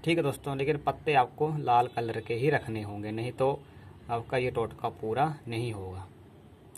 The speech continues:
ठीक है दोस्तों, तो आपने भी इसी तरह से लाल पत्तों के ऊपर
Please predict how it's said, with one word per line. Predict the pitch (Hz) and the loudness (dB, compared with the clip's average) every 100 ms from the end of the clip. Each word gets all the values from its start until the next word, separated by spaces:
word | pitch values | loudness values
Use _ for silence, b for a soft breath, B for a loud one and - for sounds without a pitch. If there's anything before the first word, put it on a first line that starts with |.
| B B B B - - - | B B B B -20 -20 -4
ठीक | 160 | 0
है | 170 | 2
दोस्तों, | 143 - 139 127 - - | 0 0 -4 -4 -10 -12
तो | 120 | 0
आपने | 120 120 139 143 | 2 4 2 2
भी | |
इसी | 139 143 | 0 -2
तरह | 139 117 117 | 0 0 0
से | 131 165 - | -2 -4 -6
लाल | 120 117 123 | -2 2 2
पत्तों | - - - 123 | 0 -6 -4 -2
के | 120 | -2
ऊपर | 117 - 151 | -4 -4 -4